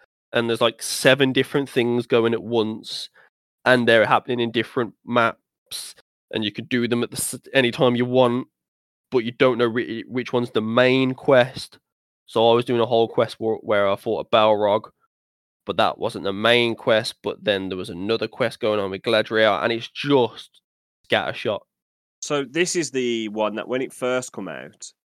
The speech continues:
Speaker 2: the end was basically locked out in a paywall, wasn't
Speaker 1: Yeah.
Speaker 2: it?
Speaker 1: So
Speaker 2: And that,
Speaker 1: to,
Speaker 2: and that's why
Speaker 1: yeah.
Speaker 2: it was you bombed so hard, wasn't it?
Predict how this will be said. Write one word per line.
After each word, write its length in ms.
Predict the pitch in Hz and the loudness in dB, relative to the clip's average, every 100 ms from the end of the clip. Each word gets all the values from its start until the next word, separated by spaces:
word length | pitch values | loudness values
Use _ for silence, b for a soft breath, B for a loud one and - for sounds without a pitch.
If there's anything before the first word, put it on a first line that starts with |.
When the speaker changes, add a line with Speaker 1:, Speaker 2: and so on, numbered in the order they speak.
| _ _ | _ _
Speaker 2:
the 140 | 117 131 | -8 -4
end 340 | 135 110 98 | -4 -4 -10
was 100 | 98 | -14
basically 480 | - 117 120 117 104 | -4 -2 -2 -6 -6
locked 300 | 110 - - | -6 -8 -6
out 160 | 113 90 | -6 -6
in 80 | |
a 60 | 98 - | -10 -12
paywall, 600 | - - 101 107 110 107 | -10 -4 -4 -4 -6 -6
wasn't 220 | 104 104 107 | -6 -4 -4
Speaker 1:
Yeah. 80 | |
Speaker 2:
it? 100 | - - _ _ _ | -4 -10 _ _ _
Speaker 1:
So 200 | - 131 | -2 2
Speaker 2:
And 60 | 110 | 2
that, 100 | - | 2
Speaker 1:
to, 180 | - 113 | -4 -6
Speaker 2:
and 80 | 113 | -4
that's 200 | 110 120 | 0 4
why 80 | 101 | 4
Speaker 1:
yeah. 60 | |
Speaker 2:
it 40 | 95 | 2
was 80 | 101 | -8
you 180 | 110 110 | -8 -8
bombed 320 | 92 107 104 | 0 0 0
so 240 | 98 107 101 | -4 -4 -2
hard, 340 | 101 101 101 | -2 -2 -2
wasn't 240 | 98 104 | -6 -10
it? 100 | 101 | -12